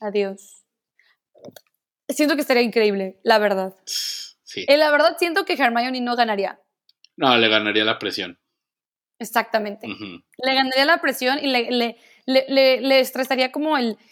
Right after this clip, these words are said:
Speaker 1: el tiempo. Y ya ves que
Speaker 2: Ajá.
Speaker 1: también de que tenías que sumar a la banca para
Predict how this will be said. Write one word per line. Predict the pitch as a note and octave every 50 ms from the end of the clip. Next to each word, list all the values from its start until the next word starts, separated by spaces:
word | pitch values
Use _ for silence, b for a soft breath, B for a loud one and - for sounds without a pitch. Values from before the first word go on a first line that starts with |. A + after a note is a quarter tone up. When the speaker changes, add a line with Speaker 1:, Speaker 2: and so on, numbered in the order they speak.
| b b -
Speaker 1:
el | - B3+ A#3+ -
tiempo. | - C4+ C4+ C4+ C#4 B3 D4+ D4 C#4+ D4 D4+ D4+ - -
Y | - B3
ya | B3+ B3
ves | B3 B3
que | - C#4
Speaker 2:
Ajá. | D4
Speaker 1:
también | C4+ B3+ B3+
de | C4+ C4+
que | - C4+ A#3+ A3+ A3+ - - _ _ -
tenías | C4 C4 C4+ A#3+
que | - D#4
sumar | C#4+ D#4+ B3+ B3+ B3
a | C4
la | C#4+ C4+ A#3+
banca | A3 A3+ A3+ A#3+ B3+ - D#4+ E4 F4+ F#4+ F#4+ -
para | - B3 A#3 A#3